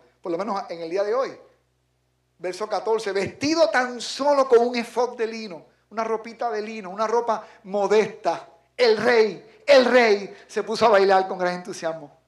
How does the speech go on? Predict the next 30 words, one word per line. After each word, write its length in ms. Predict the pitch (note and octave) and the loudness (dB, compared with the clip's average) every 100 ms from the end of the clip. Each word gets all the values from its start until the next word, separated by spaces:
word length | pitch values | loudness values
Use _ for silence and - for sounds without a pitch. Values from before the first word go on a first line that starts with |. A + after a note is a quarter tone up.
| _ _ - | _ _ -6
No 140 | C4 | 0
fue 120 | C4+ | 2
vestido 500 | D4+ A#3 - C#4+ D4+ | 4 2 0 0 2
con 120 | D4 A#3+ | 2 4
ropas 320 | A#3+ B3+ C4+ | 4 6 4
reales. 600 | A#3+ G#3+ A3+ G#3 - - _ _ _ | 4 4 4 2 -6 -16 _ _ _
No 120 | G#3+ C4+ | -6 0
fue 120 | D#4 | 2
vestido 400 | C#4+ - C#4+ C#4 | 2 0 0 2
con 120 | B3+ | 2
su 140 | - | -2
corona 320 | B3 A3 B3 C4 | 0 2 2 0
de 80 | |
rey. 420 | G3+ G#3+ A3+ G3 - - _ | 0 0 0 -2 -8 -20 _
David 300 | - A3 D4 | -2 0 2
no 120 | E4 C#4 | 2 2
iba 240 | D4+ D4 | 4 2
con 140 | C4+ | 2
sus 200 | G#3+ A3+ | -4 -6
galas 400 | F3 G#3+ B3 A#3 | 0 2 2 0
y 60 | A3+ | -4
su 140 | A3+ | -12
séquito 520 | G#3 A#3+ A#3 A3+ G3+ - - | -8 -8 -8 -4 -4 -4 -8
delante 480 | - A3 B3 B3+ B3 | 0 2 2 2 0
de 140 | G#3+ | 0
Dios. 320 | G3 A3 G3+ - - | 0 -2 -2 -8 -20
David 360 | - G#3+ D4 E4 | -2 0 2 2
no 120 | C#4 | 2
iba 200 | D4+ D4 | 4 4
así. 440 | G#3 - D#4 A#3 | 2 2 -2 -2